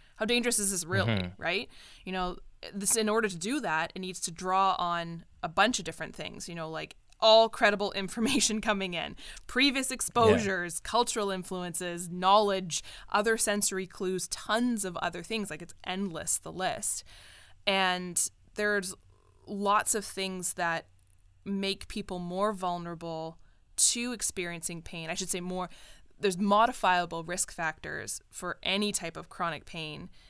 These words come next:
Speaker 1: And so we see people who experience these, these risk factors tend to perceive pain for longer. It's,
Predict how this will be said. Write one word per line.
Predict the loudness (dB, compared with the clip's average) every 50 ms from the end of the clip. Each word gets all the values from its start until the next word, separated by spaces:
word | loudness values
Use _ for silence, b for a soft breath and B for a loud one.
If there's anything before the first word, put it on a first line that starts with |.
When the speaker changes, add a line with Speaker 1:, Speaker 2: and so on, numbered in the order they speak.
| b b b -10
Speaker 1:
And | -6 -6 -4
so | -4
we | -4 0
see | 4 6 6 6 4 4 0 0 0 0 -2 -4 -6 -8
people | -8 -6 -6 -8
who | -8 -6 -8
experience | -4 -2 -2 -2 0 0 -2 -2 0 -2 -2 -2 -4 -4
these, | -4 -6 -8 -8 -6 -6 -6 -6 -6 -10 -16 -20 -20 -20 -18 -16
these | -12 -10 -8 -8 -6 -6
risk | -2 -2 -2 0
factors | 0 -2 -2 -4 -8 -8 -6 -8 -8 B B B B B B B
tend | -6 -4 -4 -4 -6
to | -6
perceive | -6 -2 -2 -2 -2 -2 -4 -8 -8 -8 -10 -12 -16 -20 -20 -20 -20 -20 -18
pain | -12 -8 -8 -6 -6 -6 -6 -8
for | -8 -8 -8 -8 -8 -10 -10 _
longer. | -4 -2 -2 -2 -2 -4 -4 -2 -2 -2 -4 b b b b b b b
It's, | -10 -8 -8